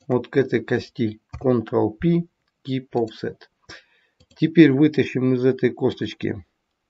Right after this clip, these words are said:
Е ещё одну кость. Вот до этого отверстия.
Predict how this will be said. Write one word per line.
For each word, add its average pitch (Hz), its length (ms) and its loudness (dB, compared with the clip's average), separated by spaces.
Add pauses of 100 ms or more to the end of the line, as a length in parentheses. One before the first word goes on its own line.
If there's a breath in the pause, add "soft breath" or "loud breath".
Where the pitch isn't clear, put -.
(760)
Е 113 520 4
ещё 120 400 0
одну 117 220 -2
кость. 175 420 0 (280)
Вот 127 200 -2
до 131 100 4
этого 127 360 4
отверстия. 123 680 0